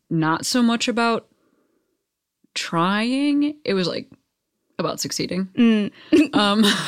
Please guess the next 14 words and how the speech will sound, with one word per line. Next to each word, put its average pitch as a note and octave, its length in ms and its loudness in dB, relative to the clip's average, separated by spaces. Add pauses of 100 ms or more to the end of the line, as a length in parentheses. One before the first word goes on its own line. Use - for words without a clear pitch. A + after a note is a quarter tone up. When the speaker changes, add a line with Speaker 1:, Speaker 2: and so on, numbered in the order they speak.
(120)
Speaker 1:
<laughs> - 360 -16
and A3+ 160 2
I A3 80 4
just A3 220 2
think A#3+ 160 2
that, G3 180 0
like, F3+ 260 0
for - 180 -2
me, F3 640 2 (880)
that F3+ 300 0
made, F3 680 2 (2500)
I A3 120 4
see D4+ 280 2
now A#3+ 360 4